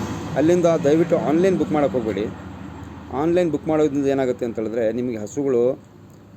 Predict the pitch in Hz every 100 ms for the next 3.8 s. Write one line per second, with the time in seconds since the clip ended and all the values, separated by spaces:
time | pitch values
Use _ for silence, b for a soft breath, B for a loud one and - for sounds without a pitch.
0 | - - 117 117 151 143 127 139 131 127
1 | 123 110 101 113 101 95 98 110 120 143
2 | 113 101 95 110 139 127 120 131 113 117
3 | 143 120 101 131 127 120 107